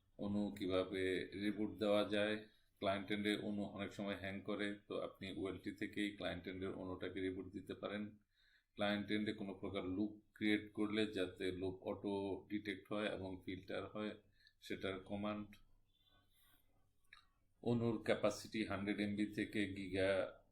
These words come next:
উন্নীত করতে চাইলে কি কমান্ড দিবেন, অণু ডাউন হলে সেটার একটা নোটিফিকেশন মেসেজ পেতে চাইলে,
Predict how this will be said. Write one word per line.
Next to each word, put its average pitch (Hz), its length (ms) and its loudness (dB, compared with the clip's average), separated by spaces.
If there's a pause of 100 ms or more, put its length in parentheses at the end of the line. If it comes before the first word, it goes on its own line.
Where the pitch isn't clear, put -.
(140)
উন্নীত 104 320 -2
করতে 101 440 -4
চাইলে 98 340 0
কি 95 200 -6
কমান্ড 98 440 -2
দিবেন, 101 420 -4 (600)
অণু 104 640 0
ডাউন 101 540 0
হলে 104 680 0
সেটার 90 400 -6
একটা 92 220 -8
নোটিফিকেশন 98 840 -4
মেসেজ 95 640 -6
পেতে 104 340 -2
চাইলে, 101 420 -2